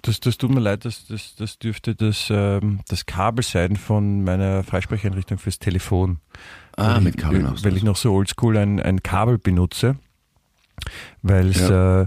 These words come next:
Speaker 1: stabiler ist als so manche Bluetooth-Verbindung, wie man nicht glauben sollte, ne?
Speaker 2: Jo, aber
Speaker 1: Sicher ist
Speaker 2: du,
Speaker 1: sicher und
Speaker 2: das
Speaker 1: für die Qualität unseres Podcasts ist mir kein,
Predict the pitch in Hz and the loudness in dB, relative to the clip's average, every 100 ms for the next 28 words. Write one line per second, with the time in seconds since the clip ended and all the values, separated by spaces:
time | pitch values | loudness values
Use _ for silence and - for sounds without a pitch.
0 | - - 123 - 123 135 104 98 - 110 | -2 -2 0 2 2 4 4 2 2 0
1 | 101 - 101 87 - 113 - 110 - 110 | 2 2 2 2 2 0 2 0 2 0
2 | - 104 - 90 90 82 90 90 98 - | 0 0 2 2 2 2 2 4 2 0
3 | 85 92 82 80 78 - 90 113 _ _ | 0 0 0 0 -2 -2 -2 -4 _ _
4 | _ _ _ _ - - _ - - _ | _ _ _ _ -20 -20 _ -20 -20 _
5 | - _ _ - 69 - 55 57 67 69 | -20 _ _ -8 -6 -6 -8 -4 -4 -4
6 | - - - 131 - 139 131 - 165 143 | -8 -2 0 0 2 2 2 2 4 2
7 | - 143 139 - 127 131 117 120 117 135 | 2 2 0 0 0 2 2 2 2 0
8 | - 110 - 139 - 123 123 - 123 127 | 2 -2 2 0 0 -2 -2 0 0 2
9 | - 101 101 107 131 | 2 2 4 2 0